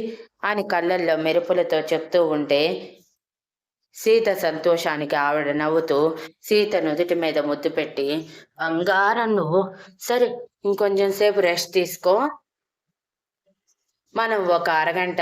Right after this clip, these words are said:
ఆగి బయలుదేరుదాం, లేదంటే మళ్ళీ లేట్ అవుతుంది అక్కడ" అని చెప్పటంతో, సరే అని చెప్పి సీత రామ్ కోసం ఎదురు చూస్తుంది.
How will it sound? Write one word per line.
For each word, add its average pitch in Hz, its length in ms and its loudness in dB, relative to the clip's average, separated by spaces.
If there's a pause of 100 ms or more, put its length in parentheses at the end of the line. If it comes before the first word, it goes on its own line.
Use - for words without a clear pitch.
ఆగి 165 260 2
బయలుదేరుదాం, 156 840 0 (520)
లేదంటే 196 520 2
మళ్ళీ 165 340 2
లేట్ 156 320 2
అవుతుంది 151 400 0
అక్కడ" 135 300 -2 (480)
అని 208 160 0
చెప్పటంతో, 170 680 0
సరే 180 360 0
అని 156 200 -2
చెప్పి 151 360 0 (360)
సీత 220 320 2
రామ్ 165 380 0
కోసం 160 460 0
ఎదురు 160 380 2
చూస్తుంది. 175 560 2